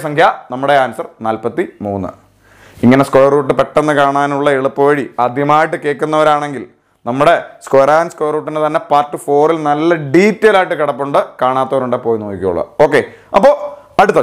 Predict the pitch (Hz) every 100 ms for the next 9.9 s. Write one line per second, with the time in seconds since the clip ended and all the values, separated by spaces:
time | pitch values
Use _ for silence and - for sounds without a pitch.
0 | 95 78 - _ _ - 151 175 185 -
1 | - - 156 175 190 165 135 - _ _
2 | _ _ _ - 135 160 185 214 220 208
3 | 185 185 180 147 117 143 - _ _ _
4 | - 170 185 180 185 165 180 151 156 175
5 | 240 247 190 165 156 170 147 127 113 98
6 | 87 _ - 147 160 165 190 226 262 220
7 | 190 170 165 160 160 156 143 139 131 131
8 | 123 117 - - - _ _ _ - 226
9 | 214 170 180 196 214 208 180 139